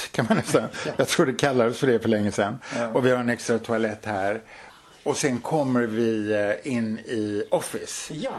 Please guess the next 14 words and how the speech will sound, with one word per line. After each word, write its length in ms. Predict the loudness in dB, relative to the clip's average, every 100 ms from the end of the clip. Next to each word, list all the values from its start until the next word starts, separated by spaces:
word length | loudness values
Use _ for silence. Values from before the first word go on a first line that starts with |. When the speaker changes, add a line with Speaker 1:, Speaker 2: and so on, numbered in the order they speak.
| -12 -12
Speaker 2:
kontorsdelen. 760 | -12 -8 -8 -8 -8 -2 2
Speaker 1:
Ja. 400 | 2 2 2 0 -2 -12 -20 -20 _ _ -2
Kontoret 600 | 0 2 2 4 2 2
har 100 | 2
en 120 | 2
särskild 460 | 2 0 0 0 2
ingång. 840 | 2 0 2 2 2 0 -2 -4 -10 -18 -20 -20 -6
Eh, 100 | -2 0 2 2 0 -2
här 180 | -2 -2
kan 160 | 0
man 100 | 0
koncentrera 800 | 0 -2 -2 -2 0 0 2 0
sig 260 | 0 0 0
på 580 | -2 -2 0 0 -2